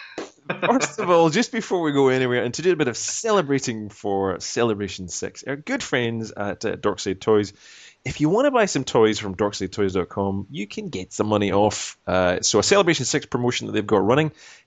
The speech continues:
ten percent off everything store-wide. So that's Vintage, Marvel, Marvel Legends, Marvel Universe.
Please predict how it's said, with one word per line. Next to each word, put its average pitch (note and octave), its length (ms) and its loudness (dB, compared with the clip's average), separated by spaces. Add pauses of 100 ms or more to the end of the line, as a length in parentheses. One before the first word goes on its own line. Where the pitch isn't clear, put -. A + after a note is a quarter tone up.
(100)
ten F3 220 -2
percent C#3+ 380 0
off A#2+ 280 2 (260)
everything C3 540 0
store-wide. G2+ 640 2
So - 140 -6
that's F2+ 220 -6
Vintage, C#3 600 -2
Marvel, A#2+ 540 2
Marvel F#2+ 400 -2
Legends, A#2 500 0
Marvel F2 260 -4
Universe. A#2 680 0